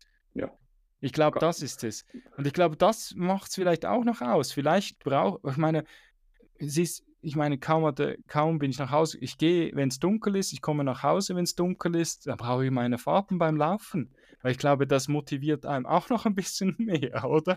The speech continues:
Speaker 1: Ja, ansonsten ist man, äh, der schwarze Fleck in der Dunkelheit, ne?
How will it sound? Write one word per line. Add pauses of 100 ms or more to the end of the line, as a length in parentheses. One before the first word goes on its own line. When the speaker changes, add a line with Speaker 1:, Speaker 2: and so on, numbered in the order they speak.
(100)
Speaker 1:
Ja,
ansonsten
ist
man,
äh,
der
schwarze
Fleck
in
der
Dunkelheit,
ne?